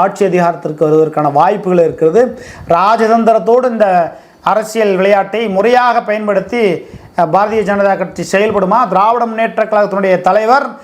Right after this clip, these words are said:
உயர்து ஸ்டாலின் அவர்கள், முதல்வருமான ஸ்டாலின் அவர்கள், திராவிட முன்னேற்ற கழகம் எடப்பாடி பழனிசாமி பொதுச் செயலாளராக இருக்க வேண்டும், நாம நாற்பது தொகுதியில் அறுவடை செய்து விடலாம் என்பதை விரும்புகிறது. பாஜக திமுகவினுடைய விருப்பத்தை நிறைவேற்றுமா அல்லது வெற்றி பெற வேண்டும் என்பதை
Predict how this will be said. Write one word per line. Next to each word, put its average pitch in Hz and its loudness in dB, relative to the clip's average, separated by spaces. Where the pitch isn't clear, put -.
உயர்து 196 4
ஸ்டாலின் 214 0
அவர்கள், 214 0
முதல்வருமான 202 2
ஸ்டாலின் 190 0
அவர்கள், 226 4
திராவிட 233 2
முன்னேற்ற 233 0
கழகம் 240 0
எடப்பாடி 277 2
பழனிசாமி 254 0
பொதுச் 233 2
செயலாளராக 240 2
இருக்க 226 -4
வேண்டும், 247 -2
நாம 233 0
நாற்பது 226 0
தொகுதியில் 233 2
அறுவடை 226 -2
செய்து 214 -2
விடலாம் 202 0
என்பதை 185 0
விரும்புகிறது. 202 2
பாஜக 247 0
திமுகவினுடைய 247 -2
விருப்பத்தை 226 -2
நிறைவேற்றுமா 214 0
அல்லது 226 2
வெற்றி 196 0
பெற 247 2
வேண்டும் 214 -2
என்பதை 196 2